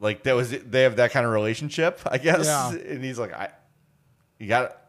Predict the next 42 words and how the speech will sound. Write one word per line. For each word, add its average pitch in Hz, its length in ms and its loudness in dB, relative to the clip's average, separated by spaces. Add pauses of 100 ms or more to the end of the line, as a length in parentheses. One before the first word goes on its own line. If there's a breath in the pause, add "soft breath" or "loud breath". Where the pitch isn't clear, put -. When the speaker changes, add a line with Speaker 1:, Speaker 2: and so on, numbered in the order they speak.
Speaker 1:
you 127 140 -4
gotta 123 220 4
laugh 117 340 2
or 117 100 -2
you'll 101 140 -2
cry, 127 280 -2
right?" 87 300 -6 (160)
Speaker 2:
That's 147 240 -8
true. 208 300 0
Speaker 1:
Uh, 104 320 4
so 101 480 -4 (160)
that 120 100 -4
was 113 160 -4
really 92 260 -6
funny. 82 380 -8 (100)
But - 180 -16
God, 139 260 -10
what 120 40 -2
a - 40 -4
Speaker 2:
Nice. - 280 -12 (340)
Speaker 1:
freaking 127 300 -10
fantastic 127 760 -6
show. 104 480 0 (300 loud breath)
Speaker 2:
Yeah. 139 180 -2
Speaker 1:
And 110 260 2
Italia 147 480 0
Hall 98 320 0
is 90 140 -6
amazing. 90 680 -6 (440 soft breath)
It's 123 120 -6
just - 180 -6
such, 196 200 -4
like, 175 180 -2
a 135 60 0
low 117 320 -2
key. 131 220 -12
They've 143 280 0
got, 151 140 2
like, 113 140 -2
mixed 156 280 -6
gender 147 260 -2
bathrooms, 135 720 -2